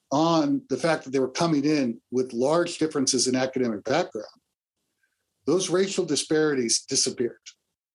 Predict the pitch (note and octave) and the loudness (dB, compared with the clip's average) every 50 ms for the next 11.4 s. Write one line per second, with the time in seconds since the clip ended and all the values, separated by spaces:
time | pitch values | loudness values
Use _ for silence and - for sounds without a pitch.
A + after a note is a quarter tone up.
0 | _ _ _ _ _ _ _ _ _ _ _ _ _ _ _ _ _ _ _ _ | _ _ _ _ _ _ _ _ _ _ _ _ _ _ _ _ _ _ _ _
1 | _ - - - - _ _ _ _ _ _ _ - - - F#3+ F3 E3+ F3 - | _ -20 -20 -20 -20 _ _ _ _ _ _ _ -2 0 2 4 4 2 2 -2
2 | - _ _ _ - - - _ _ C3+ C#3 E3+ F#3+ G3+ G3+ F#3 F3 F3 G3 F#3 | -6 _ _ _ -20 -20 -20 _ _ -2 0 2 2 2 2 2 2 0 0 -4
3 | F#3 - E3 D#3+ D#3+ - _ D3+ D#3+ D3+ - - - C3+ C#3+ C#3 - - D3+ C#3+ | 0 -2 -2 -2 -2 -4 _ -2 0 0 0 -2 0 0 0 2 0 0 0 0
4 | B2+ B2+ - - _ C#3 C#3 C#3 C3 A#2+ B2 - E3 D#3+ D#3 D3 C#3 C#3 C3 B2 | 0 -2 -4 -4 _ -2 0 0 0 -2 -2 0 0 0 0 0 0 0 0 0
5 | B2+ B2+ - C3 B2+ B2 B2 E3 F3 E3+ D#3 C3+ B2 C3+ C#3+ D#3 F3+ F3 - - | -2 -2 -2 0 0 2 2 0 0 0 -2 0 0 2 2 2 0 0 -2 -4
6 | C#3+ A#2+ B2+ C3 C3 - E3 C#3 - - C3 D3+ D#3+ F#3 F3+ E3+ D#3+ D#3 D3 C#3+ | -4 -2 -2 -2 0 -2 -4 -4 -4 -2 0 2 2 4 4 4 2 2 2 2
7 | C#3+ C#3+ C#3+ _ _ _ - B2+ C3+ E3 - - B2+ B2+ C3 B2+ B2 A#2+ A#2 A2+ | 0 -2 -2 _ _ _ -6 -2 -2 -2 -2 0 0 2 2 2 0 -2 -4 -6
8 | A2+ _ _ _ _ _ _ _ _ _ _ _ _ - - - C#3 A#2+ A#2 A#2 | -10 _ _ _ _ _ _ _ _ _ _ _ _ -12 -2 0 2 2 2 2
9 | A#2+ C#3+ D#3+ D#3 D#3 - - - _ _ _ B2+ C#3 C#3+ C3+ C#3+ D#3 D#3 D3+ D#3+ | 4 2 2 0 -2 -14 -20 -20 _ _ _ -2 0 2 2 2 2 2 2 0
10 | D3+ C#3 B2 - - D#3+ E3 E3 D#3+ D3+ C#3 C#3+ C#3 D3+ C#3+ C#3 C3 C3 C#3 C#3+ | 0 -2 -2 0 0 2 2 2 2 2 0 -2 -2 0 0 2 2 2 2 2
11 | D3+ D3+ D3+ D3+ D3 C3+ B2+ | 2 2 2 2 0 -2 -4